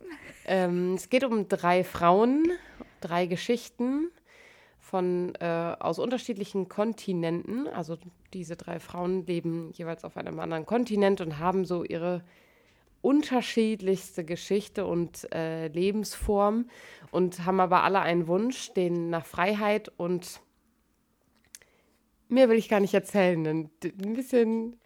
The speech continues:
also lass ich frei. Aber es geht halt also wirklich um unfassbare Erzählungen von diesen drei Frauen und zutiefst berührend. Und, ähm,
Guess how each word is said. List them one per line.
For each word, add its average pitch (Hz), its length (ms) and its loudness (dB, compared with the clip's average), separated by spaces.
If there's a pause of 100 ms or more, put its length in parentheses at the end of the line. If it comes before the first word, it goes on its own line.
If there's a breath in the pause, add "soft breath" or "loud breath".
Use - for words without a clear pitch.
also 196 360 0
lass 202 240 0
ich - 120 -6
frei. 202 300 2
Aber 214 160 6
es 214 120 0
geht 247 200 2
halt 220 280 0
also 180 300 -2
wirklich 247 520 2
um 196 200 -4 (320)
unfassbare 233 840 2
Erzählungen 185 640 -2
von 185 180 -6
diesen 170 220 -6
drei 165 200 -4
Frauen 185 460 -4
und 175 220 -6 (520 soft breath)
zutiefst - 720 0
berührend. 214 720 4
Und, 180 640 -2
ähm, 175 680 -2